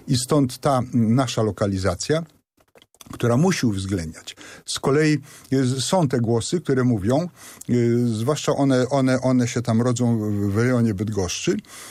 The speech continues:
że, y, y, weźmy i zróbmy sobie mniej więcej na, na, na poziomie magistrali węglowej suchy port. Tylko tam to nic nie daje, bo te osoby nie biorą pod uwagę faktu, że poziom Wisły, czyli te tereny dostępne nad Wisłą,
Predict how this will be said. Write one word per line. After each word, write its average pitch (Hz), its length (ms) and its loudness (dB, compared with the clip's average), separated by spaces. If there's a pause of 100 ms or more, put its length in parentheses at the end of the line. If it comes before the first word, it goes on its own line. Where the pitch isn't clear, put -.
(180)
że, 107 420 2 (240)
y, 113 40 0
y, 113 500 2 (200)
weźmy 147 420 0
i 127 40 4
zróbmy 127 360 0
sobie 131 340 0
mniej 120 180 2
więcej 127 500 0
na, 113 260 2
na, 107 280 4
na 107 200 4
poziomie 120 500 2
magistrali 117 560 0
węglowej 107 460 0
suchy 104 300 -4
port. - 360 -10
Tylko - 240 -6
tam 110 240 -2
to 123 120 -2
nic 120 200 0
nie 135 80 2
daje, 107 320 -2 (340)
bo 104 340 2
te 139 140 -2
osoby 120 400 0
nie 120 120 2
biorą 123 260 2
pod 117 180 -2
uwagę 110 360 0
faktu, 95 400 -2 (400)
że 107 280 2 (280)
poziom 131 380 2
Wisły, 104 360 -6
czyli 101 260 -2
te 120 140 0
tereny 123 360 0
dostępne 120 540 -2
nad 95 200 0
Wisłą, 95 440 -2